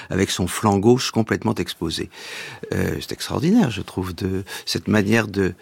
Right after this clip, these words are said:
de comparer en permanence sa mère au général de Gaulle.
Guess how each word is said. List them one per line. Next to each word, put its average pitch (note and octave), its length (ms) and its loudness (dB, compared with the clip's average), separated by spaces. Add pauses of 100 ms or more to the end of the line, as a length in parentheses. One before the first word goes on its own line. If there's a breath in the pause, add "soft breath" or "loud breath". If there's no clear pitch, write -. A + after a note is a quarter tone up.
de - 80 2
comparer B2+ 540 4
en A2 80 2
permanence G#2 480 0
sa F2+ 120 0
mère F#2+ 220 2
au F2+ 60 -2
général F2 320 -2
de E2+ 80 0
Gaulle. E2 420 2